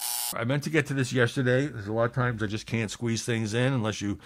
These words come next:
want to spend half the day with me and hang around while I make lunch and that sort of thing. But it's troubling, and I want to adopt a serious tone for this. Uh, this happens to be a New York Times write-up, but a lot of people reporting on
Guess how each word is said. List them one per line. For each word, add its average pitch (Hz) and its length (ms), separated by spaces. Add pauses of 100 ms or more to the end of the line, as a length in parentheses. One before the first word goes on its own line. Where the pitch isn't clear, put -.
(420)
want 113 240
to 95 60
spend 117 220
half 113 220
the 113 60
day 110 180
with 117 160
me 123 240
and 95 380
hang 101 180
around 104 280
while 98 140
I 98 100
make 104 220
lunch 110 280
and 113 80
that 107 100
sort 110 180
of 104 80
thing. 120 260 (600)
But 156 120
it's 147 160
troubling, 120 440
and 98 220
I 101 140
want 107 200
to 104 140
adopt 98 340
a 95 40
serious 95 300
tone 95 200
for 85 100
this. - 320 (400)
Uh, 101 160
this 101 140
happens 117 300
to 127 80
be 120 140
a 104 40
New 110 120
York 104 160
Times 98 280
write-up, 104 300
but 110 120
a 90 60
lot 95 180
of 98 100
people 98 300
reporting 95 460
on 90 240